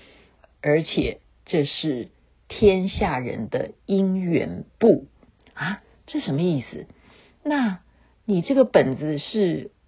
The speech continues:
天下人的姻缘簿，你可以看得出来我的姻缘吗？这个老人就说啊：“你是要求姻缘吗？”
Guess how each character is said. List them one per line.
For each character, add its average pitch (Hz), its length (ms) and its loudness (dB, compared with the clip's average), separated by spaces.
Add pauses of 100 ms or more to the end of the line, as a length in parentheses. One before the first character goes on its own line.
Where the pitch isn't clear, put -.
(360)
天 269 420 6
下 226 340 2
人 156 280 2
的 160 240 4
姻 277 360 2
缘 160 300 4
簿， 214 300 2 (460)
你 202 180 0
可 - 160 -2
以 262 280 2
看 277 200 0
得 226 80 6
出 254 200 2
来 180 220 8
我 170 280 4
的 170 200 4
姻 262 240 4
缘 175 200 4
吗？ 180 260 0 (1200)
这 170 100 -4
个 151 60 0
老 123 180 -2
人 117 140 -4
就 135 120 -8
说 - 280 -8
啊 - 140 -18 (520)
：“你 170 500 0 (180)
是 - 260 0
要 226 160 8
求 165 260 2
姻 214 220 6
缘 139 200 4
吗？” 139 320 -6